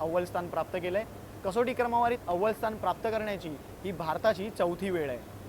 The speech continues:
दुसऱ्या कसोटीमध्ये, कोलकाता कसोटीत भारतीय संघाकडून मोहम्मद शमी, रवींद्र जडेजा आणि आर अश्विन यांनी प्रत्येकी तीन विकेट्स घेतल्या, तर भुवनेश्वर कुमारनं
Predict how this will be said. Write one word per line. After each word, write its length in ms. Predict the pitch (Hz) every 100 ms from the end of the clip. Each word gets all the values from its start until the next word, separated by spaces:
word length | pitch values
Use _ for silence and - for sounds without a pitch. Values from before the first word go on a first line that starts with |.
| - -
दुसऱ्या 340 | 160 175 196 196
कसोटीमध्ये, 760 | 196 - 170 196 220 220 175
कोलकाता 400 | 156 165 180 185
कसोटीत 400 | 170 175 214 180 135 151
भारतीय 360 | 151 165 226
संघाकडून 480 | 214 196 202 202 202
मोहम्मद 300 | 160 175 196
शमी, 260 | 196 190 233 - - 147
रवींद्र 380 | 180 226 226
जडेजा 380 | 202 190 214 190
आणि 180 | 156 165
आर 240 | 156 175
अश्विन 400 | 160 160 220 196 151 - -
यांनी 180 | 170 185
प्रत्येकी 420 | 196 175 - 202
तीन 240 | 208 233 262
विकेट्स 320 | 240 220 175
घेतल्या, 360 | 170 156 151 135 - - -
तर 100 | 190
भुवनेश्वर 540 | 160 165 202 233 247
कुमारनं 540 | 220 185 180 202 190